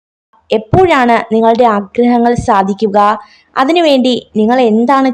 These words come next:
ചെയ്യേണ്ടത് എന്നൊക്കെയാണ് ഇന്നത്തെ തൊടുകുറി ശാസ്ത്രത്തിലൂടെ വ്യക്തമായിട്ട് മനസ്സിലാക്കുവാനായിട്ട് പോകുന്നത്. അപ്രകാരം ഈശ്വര വിശ്വാസത്തോടുകൂടി ഈശ്വരനെ മനസ്സിൽ ധ്യാനിച്ച്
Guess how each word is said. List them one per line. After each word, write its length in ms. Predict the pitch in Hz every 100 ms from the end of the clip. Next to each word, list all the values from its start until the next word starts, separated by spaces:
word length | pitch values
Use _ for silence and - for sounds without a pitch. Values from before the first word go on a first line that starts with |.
| - -
ചെയ്യേണ്ടത് 640 | 226 220 262 247 208 208 214 - - _ _ -
എന്നൊക്കെയാണ് 800 | 254 277 262 262 311 254 220 214 - -
ഇന്നത്തെ 300 | 220 233 247 254
തൊടുകുറി 380 | 220 202 208 247 247
ശാസ്ത്രത്തിലൂടെ 760 | 254 208 202 233 233 233 214 185 185 - - _ -
വ്യക്തമായിട്ട് 680 | 214 214 - 294 240 220 226
മനസ്സിലാക്കുവാനായിട്ട് 1000 | 214 202 214 262 233 202 220 208 202 196 202
പോകുന്നത്. 400 | 190 180 180 175 - - _ _ _ _ _ 269
അപ്രകാരം 560 | 311 320 320 302 302 302 -
ഈശ്വര 300 | 254 262 302 277
വിശ്വാസത്തോടുകൂടി 1120 | 240 - 247 240 247 269 262 254 226 240 233 240 285 _ _ _
ഈശ്വരനെ 480 | 214 226 269 254 262 233
മനസ്സിൽ 380 | 220 220 269 269 208
ധ്യാനിച്ച് 520 | 214 214 233 226 240